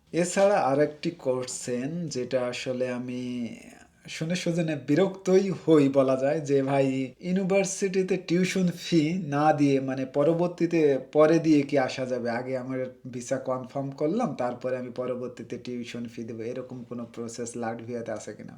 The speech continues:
ভাই, এই ধরনের অযুক্তিপূর্ণ কথাবার্তা আসলে করছেন, না বলাই উচিত। আহ, বেশিরভাগ, পৃথিবীর বেশিরভাগ দেশেই হচ্ছে আপনাকে টিউশন ফি দিবে,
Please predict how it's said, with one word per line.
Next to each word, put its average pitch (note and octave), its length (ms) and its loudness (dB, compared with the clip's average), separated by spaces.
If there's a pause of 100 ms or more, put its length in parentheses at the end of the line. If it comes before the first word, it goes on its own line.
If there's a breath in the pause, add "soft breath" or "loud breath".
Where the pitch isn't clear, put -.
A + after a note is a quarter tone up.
ভাই, A#2 280 -8 (120)
এই C3+ 140 -4
ধরনের C3 440 -6 (100)
অযুক্তিপূর্ণ C#3 1080 2
কথাবার্তা B2+ 580 -6
আসলে B2 480 -6
করছেন, B2+ 400 -6 (480)
না C3+ 180 -4
বলাই C3 340 0
উচিত। A2+ 380 -12
আহ, C3 160 -6
বেশিরভাগ, C#3+ 640 2
পৃথিবীর C3+ 380 0
বেশিরভাগ C3 520 -2
দেশেই C#3 320 -2
হচ্ছে C#3 240 -4
আপনাকে C3 320 -4
টিউশন B2+ 520 -8
ফি C3+ 100 -8
দিবে, B2+ 340 -8